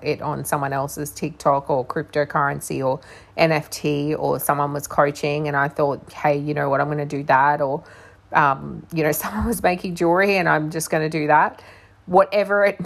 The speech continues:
<laughs> might be, they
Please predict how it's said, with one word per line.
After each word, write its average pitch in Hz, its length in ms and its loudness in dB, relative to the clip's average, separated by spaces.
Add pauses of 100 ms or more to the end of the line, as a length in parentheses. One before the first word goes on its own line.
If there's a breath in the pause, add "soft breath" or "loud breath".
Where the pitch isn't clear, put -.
<laughs> - 120 -8
might 180 320 0
be, 190 420 0 (1400)
they 170 400 2